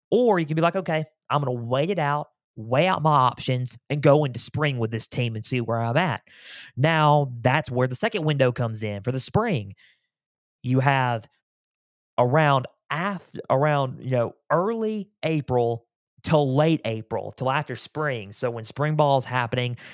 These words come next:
that window's opening up. Then you s-, ride the spring out, and then you have the option to decide, "Okay, this isn't working out during spring ball, spring practice.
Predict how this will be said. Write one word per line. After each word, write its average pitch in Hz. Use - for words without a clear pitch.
that 147
window's 139
opening 107
up. 180
Then 196
you 131
s-, 110
ride 143
the 156
spring 147
out, 127
and 127
then 139
you 127
have 123
the 117
option 113
to 117
decide, 113
"Okay, 107
this 139
isn't 131
working 123
out 117
during 113
spring 107
ball, 185
spring -
practice. 196